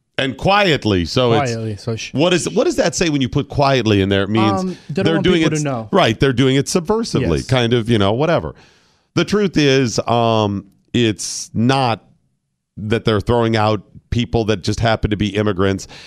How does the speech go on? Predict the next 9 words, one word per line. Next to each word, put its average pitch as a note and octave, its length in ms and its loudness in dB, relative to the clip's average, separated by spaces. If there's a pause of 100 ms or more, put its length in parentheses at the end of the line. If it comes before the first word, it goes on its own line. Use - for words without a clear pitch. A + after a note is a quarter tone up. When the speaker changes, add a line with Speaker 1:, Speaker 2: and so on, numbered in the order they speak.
(160)
Speaker 1:
They C3 180 0
mentioned C#3+ 600 0
within B2 840 0
a - 80 -6
couple B2+ 300 -4
of - 60 -6
paragraphs G2+ 720 -2 (420)
that, A2 520 0 (760)
um, G2 640 -2